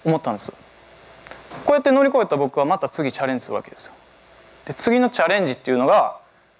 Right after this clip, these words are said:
まさに今です。今、僕、こうやってテッドの舞台に立ってます。僕、テッドって大好きで、す-、いつも見てたんですけど、すごいアイデアを持った人たちが話すなって思ってたんです。いつかあの舞台に立ちたいけど、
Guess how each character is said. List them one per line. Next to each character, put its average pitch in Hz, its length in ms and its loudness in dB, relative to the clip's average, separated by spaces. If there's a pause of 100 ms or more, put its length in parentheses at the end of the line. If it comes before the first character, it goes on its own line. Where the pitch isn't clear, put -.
ま 165 100 -2
さ 208 140 0
に 151 80 0
今 131 180 -2
で 107 100 -6
す。 - 240 -20 (720)
今、 160 360 0 (340)
僕、 160 180 -2
こ 214 100 0
う 202 40 4
や 196 40 0
っ - 20 -14
て - 80 -4
テ 202 140 0
ッ - 100 -2
ド 160 100 0
の 139 80 0
舞 131 100 0
台 123 140 -6
に 107 40 -10
立 107 100 -16
っ - 40 -16
て - 140 -20
ま - 80 -20
す。 - 220 -20 (540)
僕、 143 180 -2
テ 202 120 0
ッ 202 80 -6
ド 160 80 0
っ - 20 -4
て 123 100 -2
大 165 200 0
好 - 80 -16
き 123 120 -4
で、 110 260 0 (400)
す-、 - 160 -8 (380)
い 156 60 0
つ 196 100 0
も 165 60 4
見 160 100 0
て 170 100 0
た 127 100 0
ん 110 40 -4
で 107 40 -12
す - 60 -18
け 120 80 -2
ど、 107 200 -2 (100)
す - 280 -2
ご 339 200 4
い 233 60 4
ア 185 100 2
イ 180 40 0
デ 180 60 2
ア 160 40 2
を 147 40 -2
持 139 80 -6
っ - 20 -16
た 151 100 -6
人 151 160 -4
た 143 100 -4
ち 135 100 -4
が 120 60 0
話 147 260 -2
す 165 40 0
な 175 160 2
っ - 120 -16
て 110 180 0 (320)
思 143 120 0
っ 127 40 -6
て - 80 -14
た 120 100 -2
ん 107 40 -8
で 95 60 -14
す。 - 140 -16 (680)
い 160 80 2
つ - 100 -6
か 185 120 2
あ 175 60 4
の 196 80 0
舞 208 120 2
台 180 140 0
に 135 80 -4
立 151 220 -6
ち - 40 -10
た 196 100 0
い 139 60 -4
け 127 120 -4
ど、 120 340 0